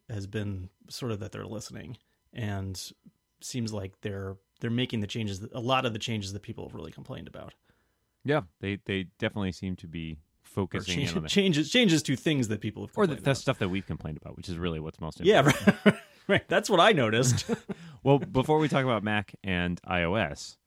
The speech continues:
Speaker 2: uh, I, I wanna talk about something that is not T V, uh,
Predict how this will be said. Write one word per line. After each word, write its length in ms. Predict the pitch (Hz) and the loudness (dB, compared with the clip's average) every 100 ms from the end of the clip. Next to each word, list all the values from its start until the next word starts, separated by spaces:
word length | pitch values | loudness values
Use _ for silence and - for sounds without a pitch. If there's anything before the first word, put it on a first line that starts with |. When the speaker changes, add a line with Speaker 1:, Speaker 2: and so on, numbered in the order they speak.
| _ _ _ - | _ _ _ -8
Speaker 2:
uh, 380 | 87 80 80 - - _ - | -4 -2 -4 -8 -14 _ -4
I, 180 | 98 65 | -4 0
I 120 | 101 | 2
wanna 240 | 107 120 | 4 2
talk 160 | 117 104 | 2 0
about 240 | 101 90 - 90 - 98 - | 0 0 -4 -14 -12 -12 -8
something 260 | 120 104 98 | -4 0 2
that 120 | 92 | 2
is 100 | 85 | 0
not 220 | 92 90 | -2 -2
T 160 | - 80 | -6 -8
V, 200 | - - _ 120 _ | -10 -18 _ -20 _
uh, 220 | 87 78 | -6 -6